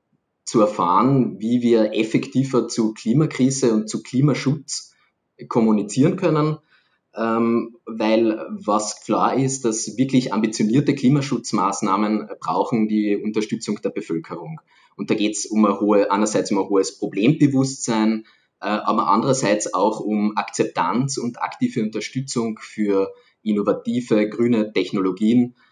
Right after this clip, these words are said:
ähm, und, äh, vor allem rund um die Lösungen.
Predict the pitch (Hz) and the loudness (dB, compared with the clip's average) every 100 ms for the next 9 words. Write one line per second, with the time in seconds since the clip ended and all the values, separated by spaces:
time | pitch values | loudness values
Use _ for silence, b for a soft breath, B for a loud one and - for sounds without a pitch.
0 | b _ - 98 98 101 101 - 90 95 | b _ -6 -2 0 0 -2 -4 -2 0
1 | 98 98 98 - 92 87 92 92 95 - | 2 0 -4 -12 -4 0 0 0 -2 -2
2 | - 92 104 107 113 - 117 113 87 - | -2 0 0 0 -2 -2 0 2 0 -4
3 | 85 80 | -8 -10